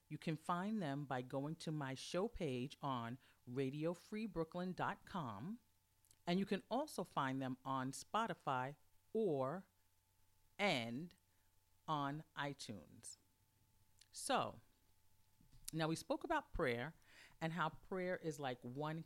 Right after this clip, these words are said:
continuous conversation with God. We also spoke about how it doesn't have to be so stoic, right? I mean, in fact, prayer should evoke some form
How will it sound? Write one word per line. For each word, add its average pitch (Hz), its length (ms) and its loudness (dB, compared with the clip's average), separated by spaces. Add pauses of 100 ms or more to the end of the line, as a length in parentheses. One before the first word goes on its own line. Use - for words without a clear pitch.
continuous 160 720 -4
conversation 135 760 -6
with 120 200 -6
God. 98 240 -6 (720)
We 139 180 -4
also 294 320 -2
spoke - 400 -2
about 117 380 -2 (320)
how 175 240 2
it 131 180 0
doesn't 202 280 0
have 196 320 -4
to 175 40 2
be 160 220 -2
so 160 320 0
stoic, 147 540 -2 (840)
right? 147 340 0 (280)
I 147 60 0
mean, 160 160 2
in 151 80 0
fact, - 480 0
prayer 196 300 0
should 196 340 0 (100)
evoke 156 540 0
some 202 520 2
form 170 580 0